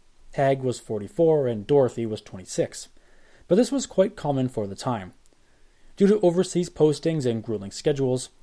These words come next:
most army officers did not marry until their thirties or forties, so beyond the quick turnaround, their marriage was not uncommon in the least. The most plausible explanation for their courtship was a case of love at first sight.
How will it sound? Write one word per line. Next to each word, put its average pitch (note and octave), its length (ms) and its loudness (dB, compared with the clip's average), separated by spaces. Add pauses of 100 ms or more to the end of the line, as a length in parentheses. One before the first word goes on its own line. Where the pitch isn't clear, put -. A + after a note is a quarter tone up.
(120)
most A#3 300 0
army F#3 240 2
officers D#3 480 -2
did D3+ 120 -2
not F#3+ 240 0
marry C#3 300 2
until B2+ 260 -2
their A#2 140 0
thirties G2+ 400 -4
or F#2+ 60 -12
forties, G#2+ 520 -2 (480)
so - 120 -4
beyond A3+ 300 4
the A#3 60 -2
quick - 280 -2
turnaround, C3 520 2 (120)
their D3 160 2
marriage G#3 300 0
was E3+ 140 -6
not D#3+ 260 -2
uncommon A2+ 520 -4
in G2+ 80 -8
the G2 80 -10
least. A#2 420 -4 (960)
The D#3+ 80 4
most D#3 220 2
plausible D#3+ 480 4
explanation G#2 640 -8
for A#2 140 -6
their G2+ 140 -6
courtship D#3 560 0 (320)
was D#3 100 -4
a E3 60 2
case A3+ 320 0
of E3+ 200 0
love A#2+ 180 4
at A2 180 -2
first - 240 -12
sight. G2+ 300 -6